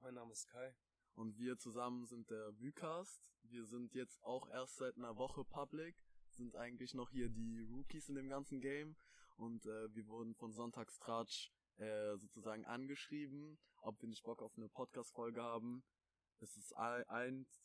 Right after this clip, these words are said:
Speaker 2: ist zum anderen gekommen und jetzt sitzen wir hier zusammen.
Speaker 1: Und nehmen unsere erste Folge, oder die zweite Folge nehmen wir auf.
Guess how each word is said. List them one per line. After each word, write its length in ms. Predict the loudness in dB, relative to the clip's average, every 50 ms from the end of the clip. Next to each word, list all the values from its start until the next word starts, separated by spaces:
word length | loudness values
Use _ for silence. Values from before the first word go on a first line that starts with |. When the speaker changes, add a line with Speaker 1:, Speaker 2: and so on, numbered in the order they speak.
| -20 _
Speaker 2:
ist 180 | -8 -8 -6 -4
zum 140 | -2 0 0
anderen 320 | 0 0 0 0 0 0
gekommen 460 | -2 -2 0 2 2 2 2 2 -2
und 120 | -2 0 0
jetzt 180 | 0 -2 -2
sitzen 260 | -8 -8 -6 -4 -4
wir 80 | -4 -4
hier 320 | -2 -2 -2 0 -2 -2
zusammen. 580 | -4 -4 -2 2 2 4 4 4 2 -2 -6 -8 -10 _ _ _ _ -16
Speaker 1:
Und 140 | -10 -10 -8
nehmen 160 | -8 -8 -12
unsere 220 | -12 -14 -14 -14 -14
erste 160 | -14 -14 -14
Folge, 320 | _ -8 -8 -8 -8 -16 -18 _ _ _ _ _ _ _ _ _
oder 160 | -16 -16 -16
die 120 | -16 -14 -12
zweite 280 | -4 -4 -4 -4 -4 -6
Folge 220 | -8 -8 -8 -8
nehmen 120 | -10 -12
wir 60 | -10 -10
auf. 80 | -12